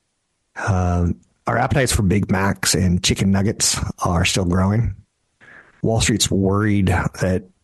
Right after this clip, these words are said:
McDonald's is improperly positioned with the economy and improperly positioned with weight loss drugs, i e, we won't be eating as much junk food. The burger chain is phasing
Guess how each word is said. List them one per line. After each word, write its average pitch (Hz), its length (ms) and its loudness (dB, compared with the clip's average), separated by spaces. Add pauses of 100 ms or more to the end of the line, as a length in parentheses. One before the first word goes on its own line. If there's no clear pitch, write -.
(160)
McDonald's 95 420 -2
is 85 140 -2 (260)
improperly 98 600 0
positioned 95 680 0 (720)
with 90 520 -2 (480)
the 98 160 0
economy 110 640 0
and 95 160 0
improperly 90 480 0
positioned 90 580 0
with 90 600 -2
weight 95 180 2
loss 117 220 0
drugs, - 460 -2 (920)
i - 220 -2
e, 92 220 2
we 90 120 2
won't 90 180 0
be 90 100 0
eating 90 220 0
as 87 100 0
much 85 200 -2
junk - 200 -4
food. - 280 -2 (140)
The - 60 -4
burger 98 220 0
chain 98 280 0
is 87 100 0
phasing 95 640 0